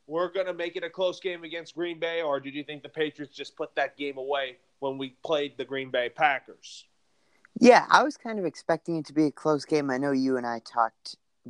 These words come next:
Speaker 2: before that game that we both kind of expected to be a little bit of a shootout, and the, the defense did do a good job slowing down Aaron Rodgers and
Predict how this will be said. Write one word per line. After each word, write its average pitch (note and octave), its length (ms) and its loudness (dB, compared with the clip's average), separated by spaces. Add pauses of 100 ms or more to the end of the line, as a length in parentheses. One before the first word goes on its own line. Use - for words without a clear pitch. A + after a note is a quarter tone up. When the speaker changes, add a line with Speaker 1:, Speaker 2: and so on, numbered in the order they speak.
(140)
Speaker 2:
before C3 440 2
that F2+ 260 0
game G2 420 -6
that F#2+ 260 0 (180)
we A#2 160 2
both A2+ 320 6
kind A2 240 -2
of F#2 60 -4
expected G2 580 0
to G2+ 100 -4
be G2+ 140 4
a G2 80 6
little G#2+ 180 4
bit G2 180 4
of F2+ 120 -2
a F#2+ 40 -6
shootout, G2 500 4
and G2+ 120 -4
the, G2 140 0 (400)
the C#3+ 80 6
defense F#3 500 6
did D#3 160 4
do D3 160 6
a C3 40 6
good B2+ 180 4
job A#2+ 320 8
slowing A2+ 360 2
down A2 260 4
Aaron G2+ 220 2
Rodgers G2+ 600 0
and F2 240 -6